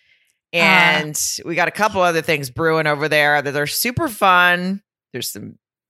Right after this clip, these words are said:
Speaker 2: clip shows possibly happening, but we, I don't know what all we're supposed to say yet, but just stay tuned.
Speaker 1: Yes, yes, yes to all of it. By the way, I've never been so excited to be part of a couple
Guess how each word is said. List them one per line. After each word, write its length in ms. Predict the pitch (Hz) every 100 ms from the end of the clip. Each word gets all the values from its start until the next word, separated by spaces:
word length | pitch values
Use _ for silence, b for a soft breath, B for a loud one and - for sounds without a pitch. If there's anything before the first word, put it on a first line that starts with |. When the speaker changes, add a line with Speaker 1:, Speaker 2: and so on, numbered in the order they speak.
| _
Speaker 2:
clip 260 | - - -
shows 340 | - 247 240
possibly 540 | - 220 233 240 226 226
happening, 680 | 214 220 233 233 226 226
but 200 | 190 147
we, 180 | 143 151
I 100 | 147
don't 160 | 160 156
know 160 | 151
what 300 | 135 123 143
all 140 | 135 135
we're 100 | 135
supposed 400 | - - 127 -
to 80 | 127
say 260 | - 127
yet, 200 | 120 107
but 120 | 123 -
just 160 | 135
stay 220 | - 151
tuned. 520 | 139 - 135 127 123 - _ _ _ - -
Speaker 1:
Yes, 840 | 214 214 202 190 185 170 - -
yes, 520 | 196 208 220 240 -
yes 300 | 190 196 202
to 80 | -
all 160 | 180 185
of 60 | 170
it. 100 | 160
By 140 | 190
the 60 | 185
way, 120 | 165
I've 200 | 170 175
never 420 | 180 170 165 175
been 200 | 170 165
so 180 | - 156
excited 460 | 156 - 165 160 160
to 80 | 160
be 140 | 170
part 240 | - 160
of 100 | 156
a 60 | 160
couple 540 | - 160 - 156 165